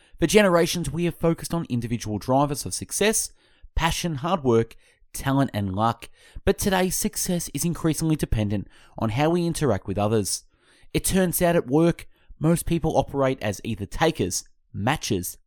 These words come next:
or givers. Whereas takers strive to get as much as possible from others,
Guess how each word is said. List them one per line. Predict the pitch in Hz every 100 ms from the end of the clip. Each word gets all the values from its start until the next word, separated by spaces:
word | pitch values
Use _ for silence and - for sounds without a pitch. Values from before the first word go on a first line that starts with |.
| -
or | 104
givers. | 95 127 127 107 - - _ _ _ _ _ _ - _ -
Whereas | 127 123 120
takers | - 151 160 -
strive | - 147 156
to | 160
get | 127 110
as | 107
much | 107 104
as | 101
possible | - 151 - 117
from | - -
others, | 160 202 196